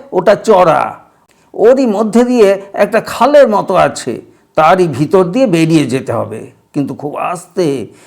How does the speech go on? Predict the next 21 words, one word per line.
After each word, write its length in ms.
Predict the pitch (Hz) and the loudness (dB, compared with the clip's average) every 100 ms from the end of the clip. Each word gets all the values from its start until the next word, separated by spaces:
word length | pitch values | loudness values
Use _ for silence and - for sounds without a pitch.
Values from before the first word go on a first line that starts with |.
| - - 117 | -20 -10 -8
জেলেরা 400 | 110 147 170 202 | 0 2 4 2
টের 380 | 185 160 165 180 | 0 -4 -4 -4
পেলে 300 | 180 226 233 | 0 2 4
আর 120 | 196 175 | 2 0
ফিরে 320 | - 262 240 | -6 -4 0
আসতে 340 | 196 170 - 185 | 2 0 0 0
হবে 280 | 185 123 120 | 0 0 -2
না। 280 | 107 107 - _ _ _ - | -6 -10 -18 _ _ _ -10
লগির 480 | 180 185 160 214 180 | -4 0 0 -2 -4
ঘায়ে 320 | - 185 233 | -2 2 2
মাথা 440 | 226 165 165 - 240 | 2 -2 -6 -2 -2
ফাটিয়ে 640 | - 247 285 294 202 202 - _ | -2 -6 0 0 0 -2 -14 _
পাঁকে 300 | 208 202 233 | -2 0 0
পুঁতে 460 | 226 254 247 180 143 | 0 -2 0 2 2
দেবে।" 400 | 131 113 - - _ _ _ _ _ | -2 -8 -16 -18 _ _ _ _ _
এ 180 | 285 285 | -6 -4
আবার 220 | 247 131 | -2 -4
কি 180 | 120 110 | -6 -10
কথা? 220 | 95 - - _ _ _ | -12 -16 -20 _ _ _
সভয়ে 460 | - - 143 147 165 | -6 -4 -4 -6 -8
বলিলাম, 440 | - 151 175 185 | -8 -8 -6 -6